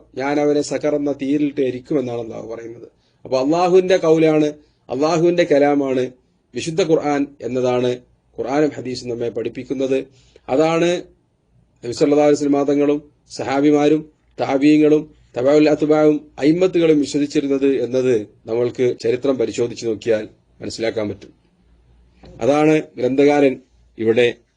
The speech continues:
നമ്മെ പഠിപ്പിക്കുന്നത്. "വ ഇന്നൽ ഖുർആന കലാമുല്ലാ", തീർച്ചയായും അള്ളാഹുവിന്റെ കലാമാകുന്നു വിശുദ്ധ ഖുർആൻ.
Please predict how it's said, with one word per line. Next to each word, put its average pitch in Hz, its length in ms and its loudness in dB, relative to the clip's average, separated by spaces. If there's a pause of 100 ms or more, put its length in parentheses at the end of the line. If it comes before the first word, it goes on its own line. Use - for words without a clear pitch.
(160)
നമ്മെ 110 340 -2 (180)
പഠിപ്പിക്കുന്നത്. 127 680 0 (600)
"വ 135 100 4
ഇന്നൽ 160 380 4
ഖുർആന 151 380 0
കലാമുല്ലാ", 123 600 0 (240)
തീർച്ചയായും 165 540 4
അള്ളാഹുവിന്റെ 151 640 2
കലാമാകുന്നു 139 600 2
വിശുദ്ധ 117 300 -6
ഖുർആൻ. 117 400 -8